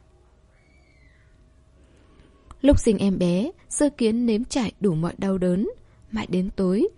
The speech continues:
mới sinh xong. Cả người kiệt sức rã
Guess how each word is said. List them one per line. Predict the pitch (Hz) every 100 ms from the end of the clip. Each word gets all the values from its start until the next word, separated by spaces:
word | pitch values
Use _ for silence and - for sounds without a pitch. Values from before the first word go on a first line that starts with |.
| -
mới | 180 190
sinh | - 226 202
xong. | - 190 190 180 - _ _ _ - - - -
Cả | 214 170
người | 165 170 160 151 -
kiệt | - 208
sức | - 359 349 -
rã | 240